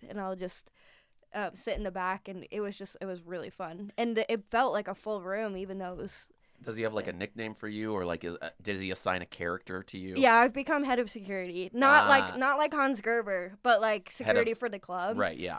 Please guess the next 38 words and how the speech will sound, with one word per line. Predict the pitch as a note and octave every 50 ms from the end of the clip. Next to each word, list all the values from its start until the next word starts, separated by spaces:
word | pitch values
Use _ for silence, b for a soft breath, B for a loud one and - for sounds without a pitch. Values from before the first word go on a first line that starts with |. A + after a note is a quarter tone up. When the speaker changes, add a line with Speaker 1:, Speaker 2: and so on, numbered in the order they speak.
| - -
Speaker 1:
Because | G#3+ - D4+ - - -
every | C4+ C4+ C#4 D4
time | C4+ - D4+ C4 C4
I'll, | B3 A#3 A3 G#3 - -
I'll | - G3 A3+ A3 A3 - - F#3 A3
leave | B3+ C4+ C#4 A3+
to | A3+ B3
go | G3 A3+ A3
bus, | F#3 G#3 F#3+ G3+ B3+ - - -
you | B3 A#3+
know, | A#3+ A#3
I'll | A3+ G#3+
Speaker 2:
Mm-hmm. | G3+ - - A3 A3 G3+
Speaker 1:
bring | G#3 A#3 A#3 A#3
some, | - A#3 G#3+ G#3+
uh, | G3+ G3 F#3 E3+
glasses | E3+ G3 F#3+ F#3 F#3+ G3+ - G#3 G#3 G3 -
to | - G#3+
the | F#3+ F#3+
kitchen, | - G3+ F#3+ F3+ F#3+ G3+ G#3
Speaker 2:
Mm-hmm. | G#3
Speaker 1:
and | G3+ G3
then | G3+ G3
I'll, | G3 F#3+ - - _
when | - G#3 G#3+ G#3
I | G3+ G3
go | F#3 _ - G#3 G3
back | F#3 F#3+ E3 F3 G3 - F3
into | G3 G3+ G3 -
the | - F#3
room, | F3 G3 G3 F#3+ F#3
he'll | F#3+ G3 G3 F#3+ F#3 F3+
say, | - - F3+ E3+ -
"Oh, | - A#3+ A#3+ A3+
hang | G#3 A3 B3+ C#4+ D#4
on | D#4+ D4+ C#4
a | A#3+
minute. | G#3+ G#3 G#3+ A3 A#3 A#3+ B3 -